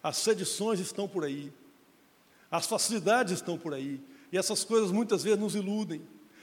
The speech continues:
Mas eu quero dizer para todos vocês aqui, especialmente para aqueles visitantes, nossos amigos que não experimentaram esse evangelho da graça de Deus em suas vidas, o seguinte: você só tem uma liberdade nessa vida de escolher a quem que você vai servir.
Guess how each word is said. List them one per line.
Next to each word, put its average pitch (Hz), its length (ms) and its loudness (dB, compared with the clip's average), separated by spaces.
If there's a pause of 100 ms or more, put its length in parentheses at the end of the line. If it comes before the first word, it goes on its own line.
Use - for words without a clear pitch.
(120)
Mas 190 160 0
eu 208 80 0
quero 240 160 0
dizer 202 180 0
para 240 180 -2
todos 277 320 -2
vocês 202 400 2
aqui, 175 340 -8 (920)
especialmente 220 540 0
para 220 160 0
aqueles 214 640 -2 (280)
visitantes, 202 640 -2
nossos 196 300 -2
amigos 190 440 -4
que - 100 -8
não 214 220 -2
experimentaram 226 680 0
esse 220 140 0
evangelho 165 400 -2
da 156 120 -4
graça 156 340 -4
de 135 100 -10
Deus 165 320 -4 (300)
em 180 100 -2
suas 185 280 -4
vidas, 196 300 -6
o 196 60 -6
seguinte: 208 580 -6 (640)
você 208 260 4
só - 200 0
tem 302 260 2
uma 302 160 4
liberdade 233 560 2
nessa 208 260 -2
vida 147 340 -8
de 147 80 -10
escolher 185 340 0
a 180 60 -2
quem 190 220 -8
que - 60 -12
você 202 100 -6
vai 185 160 -4
servir. 135 340 -10